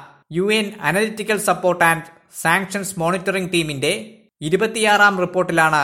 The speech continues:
ഈ വിവരങ്ങൾ. അഫ്ഗാനിസ്ഥാനിലെ നിമ്രുസ്, ഹെൽമണ്ട്, കാണ്ഡഹാർ പ്രവിശ്യകളിലെ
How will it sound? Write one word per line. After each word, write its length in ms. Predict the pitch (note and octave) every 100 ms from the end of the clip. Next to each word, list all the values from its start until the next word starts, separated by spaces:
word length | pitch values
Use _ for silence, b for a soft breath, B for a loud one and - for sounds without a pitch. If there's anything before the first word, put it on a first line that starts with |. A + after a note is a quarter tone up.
| C3 E3
ഈ 100 | F3+
വിവരങ്ങൾ. 500 | D#3+ D3 C#3+ B2+ A#2 A2 - _ _
അഫ്ഗാനിസ്ഥാനിലെ 1000 | D3 C#3+ E3+ G3 G#3 G#3+ - G#3 G3 F#3+ F#3 F#3+ - -
നിമ്രുസ്, 520 | D3+ E3+ E3+ A#3+ - - _ _
ഹെൽമണ്ട്, 500 | D3+ F3 F#3 A3+ - - _ -
കാണ്ഡഹാർ 540 | D#3 F#3+ G3 G3 G#3+
പ്രവിശ്യകളിലെ 720 | G#3+ G3+ F#3 F3 F#3 F3 F3